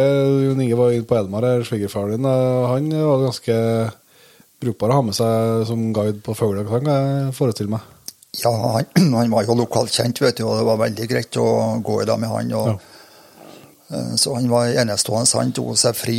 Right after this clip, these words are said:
Speaker 2: når jeg har fri, og, og vi har noen veldig fine turer. Han var, eh, vi måtte ha en ordentlig kafferast hver dag,
Speaker 1: Jaha.
Speaker 2: <clears throat> med ordentlig, eh,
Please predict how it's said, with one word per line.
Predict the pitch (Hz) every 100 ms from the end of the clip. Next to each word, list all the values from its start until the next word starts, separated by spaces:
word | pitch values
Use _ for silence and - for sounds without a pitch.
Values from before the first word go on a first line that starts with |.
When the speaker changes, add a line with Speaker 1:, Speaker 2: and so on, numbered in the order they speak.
| 131
Speaker 2:
når | 117 113
jeg | 120 113
har | 123
fri, | - 120 110
og, | 117 117 113 117 113 113 113 113 113 110 - - - - _
og | - 123
vi | 120
har | 117
noen | 110 110 107 - - - - - - _ _ _
veldig | 117 123 110 113
fine | 131 117 117
turer. | 113 107 104
Han | 113 123
var, | 120 113 117 110 - - _ _ - - _ _ - - - -
eh, | 131 120 117 131 120 120 - _ _ _ _ - - _ _ 87
vi | 117 135
måtte | 127 127
ha | 131
en | 135
ordentlig | 123 - 127 147
kafferast | 147 156 117 127 - -
hver | 123 117
dag, | 120 90 -
Speaker 1:
Jaha. | 120 135 165 110
Speaker 2:
<clears throat> | - 127
med | 123
ordentlig, | 143 117 101 123 131
eh, | 135 127 120 123 120